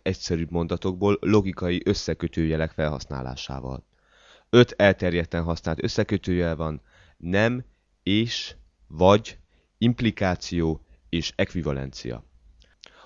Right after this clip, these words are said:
Az ítéletkalkulus szemantikájának meg kell határoznia, hogyan számítsuk ki bármely mondat igazságértékét egy adott modellben. Ez rekurzívan történik. Minden mondat atomi mondatokból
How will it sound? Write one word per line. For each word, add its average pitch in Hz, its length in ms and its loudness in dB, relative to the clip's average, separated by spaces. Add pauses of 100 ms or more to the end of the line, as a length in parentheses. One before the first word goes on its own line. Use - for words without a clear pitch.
Az 113 300 4
ítéletkalkulus 101 1080 0
szemantikájának 92 1200 0
meg 135 180 -2
kell 87 160 -2
határoznia, 90 840 -2 (180)
hogyan 120 280 0
számítsuk 92 560 -4
ki - 120 -6
bármely 92 420 2
mondat 90 380 -2
igazságértékét 95 1120 -2
egy 104 140 -2
adott 92 260 0
modellben. 71 640 -4 (480)
Ez 123 320 6
rekurzívan 82 840 0
történik. 73 640 -10 (280)
Minden 107 340 4
mondat 101 500 4
atomi 92 340 2
mondatokból 82 840 -2